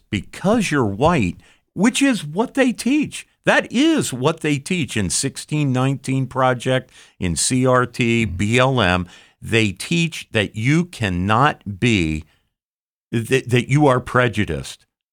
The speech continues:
Speaker 1: that you are a white supremacist from birth in your D N A. And if you teach people that, if you teach children that, right, this is what the U A parents are upset about. And this is possibly,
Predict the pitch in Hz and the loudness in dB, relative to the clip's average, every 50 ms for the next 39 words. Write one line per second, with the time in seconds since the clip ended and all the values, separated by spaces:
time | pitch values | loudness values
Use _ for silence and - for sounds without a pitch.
0 | _ _ _ 98 98 110 101 90 - - 139 135 139 - - 120 117 113 110 104 | _ _ _ -4 -2 -2 -2 -2 -2 -2 0 0 0 2 2 2 2 2 2 0
1 | 104 92 90 104 107 123 120 - - 139 - - - 101 92 87 87 82 - - | 0 0 0 0 0 0 -2 -2 -4 -4 -4 -2 0 0 2 2 0 0 -2 -2
2 | 95 90 - - - - _ - - - - 107 113 127 107 95 80 57 53 - | -2 -2 -4 -6 -10 -14 _ -20 -6 -2 0 2 2 2 0 -2 -4 -4 -8 -12
3 | - - _ _ _ _ _ _ _ _ _ _ _ _ - 85 - _ _ - | -18 -20 _ _ _ _ _ _ _ _ _ _ _ _ -20 -20 -20 _ _ 0
4 | 147 135 131 135 131 120 95 90 120 127 131 123 120 123 131 143 131 - - - | 2 4 4 4 4 4 2 2 2 4 4 4 4 2 2 0 -2 -4 -8 -12
5 | - _ _ - 160 160 156 - - 139 143 139 135 - - - 240 - 120 - | -20 _ _ 0 2 2 2 2 0 0 0 0 -2 -2 -2 -2 -2 -2 -2 -4
6 | - - - 123 104 - - 87 80 78 - 73 73 73 - - - 156 139 - | -8 -4 -2 0 0 0 0 0 -2 0 -2 -2 -4 -4 -2 -2 0 0 0 0
7 | 196 180 - 233 214 208 - - - - - - 175 180 180 135 117 101 80 67 | -2 -2 0 0 0 0 -2 -6 -10 -10 -4 -2 0 0 0 0 0 0 -2 -2
8 | 65 65 - 87 - - _ _ _ _ _ - 82 78 82 110 - - _ _ | -4 -6 -10 -12 -16 -20 _ _ _ _ _ -2 0 0 0 0 -2 -4 _ _
9 | _ _ 151 151 - 156 143 - 131 127 123 - 135 117 110 117 123 123 120 117 | _ _ -2 -2 0 0 -2 0 0 0 0 0 0 -2 0 0 2 2 4 4
10 | 113 110 107 - - 113 104 95 98 98 - 101 95 95 92 90 - - - 170 | 4 4 2 0 0 0 2 2 2 0 0 0 0 0 0 0 -2 -2 0 0
11 | 180 196 156 87 90 76 78 87 92 - - - _ _ _ _ - 113 120 117 | 0 0 0 -2 -2 0 0 -2 -2 -4 -10 -20 _ _ _ _ -2 0 2 4
12 | 135 147 143 - 139 120 - - - 123 120 139 - - - 113 98 95 98 98 | 4 2 2 2 0 -2 -2 -2 0 2 2 2 2 0 -2 -2 0 0 0 0
13 | 113 - 185 | 0 -2 -6